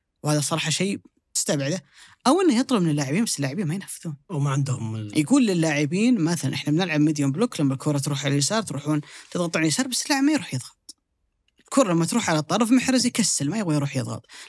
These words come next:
Speaker 1: لما تروح على الجهة الثانية م-، ماكسيمان ما عنده استعداد إنه يقعد يلاحق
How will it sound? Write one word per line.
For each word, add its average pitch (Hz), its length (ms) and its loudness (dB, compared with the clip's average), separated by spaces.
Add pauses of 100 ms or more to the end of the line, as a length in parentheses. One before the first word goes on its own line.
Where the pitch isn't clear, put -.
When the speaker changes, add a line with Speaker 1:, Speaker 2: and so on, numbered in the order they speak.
Speaker 1:
لما 175 100 0
تروح 226 160 2
على 214 80 0
الجهة 196 240 2
الثانية 226 600 0
م-، 220 420 0
ماكسيمان 226 440 2
ما 220 140 2
عنده 160 200 0
استعداد 151 440 0
إنه 151 140 2
يقعد 143 320 -2 (380)
يلاحق 156 440 2